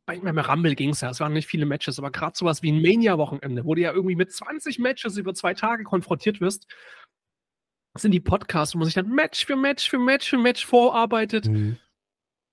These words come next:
Speaker 1: anstrengender zu hören und dauern genauso lange wie das Gucken der Veranstaltung. Von daher vielleicht so ein bisschen auf die coolen Sachen konzentriert, die Spaß machen und die hängen geblieben sind. Sind ja auch schon wieder zwei Tage her, drei Tage her.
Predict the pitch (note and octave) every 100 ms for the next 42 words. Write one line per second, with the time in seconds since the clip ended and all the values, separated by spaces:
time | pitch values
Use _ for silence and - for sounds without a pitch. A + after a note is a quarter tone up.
0 | _ E3 G3 - F#3+ F#3 - D#3+ F#3+ F3
1 | D3+ D#3 D3+ D3 D3 D3 D3 D3 C3+ -
2 | F3 D#3 C3+ - - - C#3 C3 B2 -
3 | D3 F3 F#3 E3 E3 D3 D3+ - D#3+ D#3
4 | - - - _ _ _ F#3 - F#3+ G3+
5 | C4 C4+ A#3 G3+ A#3+ B3 G3+ F#3 G3 G#3+
6 | F3+ E3+ F3 - - D3+ B2 A#2+ - F#3+
7 | G#3 A3+ E3+ E3 D#3 D4 A#3+ B2 B2+ B2+
8 | C3 F3+ F#3 D#3+ D#3+ C#3+ - C3+ D3 C#3
9 | C#3 G3 - D#3 - C#3+ B2+ C#3